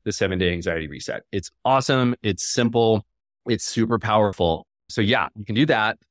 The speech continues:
Also, you can find me on Instagram at murph dot live. That's also my website. So if you just go to w w w dot murph dot live, N U R P H dot live. Yeah, I would love to hear from you.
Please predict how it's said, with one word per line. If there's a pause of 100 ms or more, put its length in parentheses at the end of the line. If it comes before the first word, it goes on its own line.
(140)
Also,
you
can
find
me
on
Instagram (160)
at
murph
dot
live.
That's
also
my
website.
So
if
you
just
go
to
w
w
w
dot
murph
dot (280)
live, (280)
N
U
R
P
H
dot
live.
Yeah,
I
would
love
to
hear
from
you.